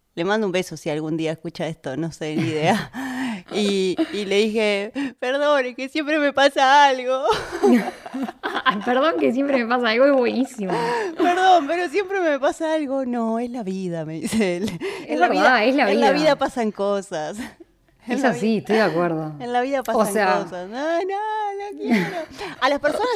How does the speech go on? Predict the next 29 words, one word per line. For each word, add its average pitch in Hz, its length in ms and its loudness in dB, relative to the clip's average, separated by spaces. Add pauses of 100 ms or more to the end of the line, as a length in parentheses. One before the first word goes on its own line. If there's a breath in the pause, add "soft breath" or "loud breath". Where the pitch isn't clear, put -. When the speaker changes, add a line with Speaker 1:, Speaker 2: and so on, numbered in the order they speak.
Speaker 1:
que, 220 360 -2
que 208 140 -2
nos 202 120 -2
cuesta 240 280 -2
un 226 80 -4
poco, 208 560 0 (520)
eh, 139 340 -6 (100)
ay, 233 360 0
mirá, 185 280 0
todas 254 220 -2
las 208 140 -2
temáticas 175 680 -4
que 147 200 -8
hablé 156 340 -4
hoy 151 120 -2
también. 127 480 -6
A 139 60 0
las 160 120 -2
personas 190 300 -4
que 190 80 -4
nos 175 120 -2
cuesta 196 280 -4
un 180 100 -2
poco, 160 760 0
eh, 139 440 -6
que 175 80 -4
vivimos 185 380 0
en 160 120 -2
ideales 156 840 -2